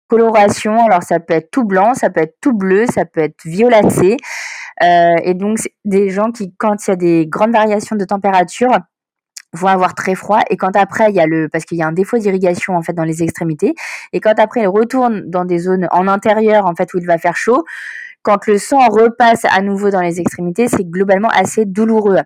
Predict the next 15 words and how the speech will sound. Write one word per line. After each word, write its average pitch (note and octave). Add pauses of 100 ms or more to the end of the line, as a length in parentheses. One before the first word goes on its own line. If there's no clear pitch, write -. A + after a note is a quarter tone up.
(560)
Le... G3
alors, F#3
effectivement, A#3+
de A#3+
toute A3
façon, G#3+
le G#3+
syndrome G#3
et G#3
tout -
comme A3
la G#3
maladie G3
de F#3+
Raynaud G#3